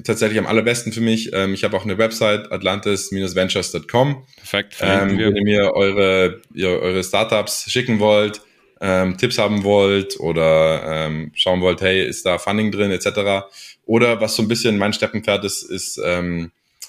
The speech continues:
Speaker 1: wie bekommt man ein Early-Stage-Startup so hin, dass es dann bereit ist für Venture Capital? Das ist mein Bereich, den ich halt
Speaker 2: Okay.
Speaker 1: übernehme.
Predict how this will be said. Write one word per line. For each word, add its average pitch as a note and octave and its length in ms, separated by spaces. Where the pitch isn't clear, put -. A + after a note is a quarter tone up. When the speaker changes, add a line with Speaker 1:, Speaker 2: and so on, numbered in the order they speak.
Speaker 1:
wie G2 160
bekommt G#2+ 360
man G2 360
ein F2 260
Early-Stage-Startup F2+ 840
so G2 200
hin, G#2 260
dass F#2 160
es F#2 120
dann F2 220
bereit F2 320
ist G2 80
für F#2+ 140
Venture F2+ 240
Capital? A2+ 440
Das G2+ 140
ist F#2 160
mein F#2+ 220
Bereich, G2+ 340
den F#2+ 160
ich G#2 160
halt G2 120
Speaker 2:
Okay. B2+ 100
Speaker 1:
übernehme. F#2+ 320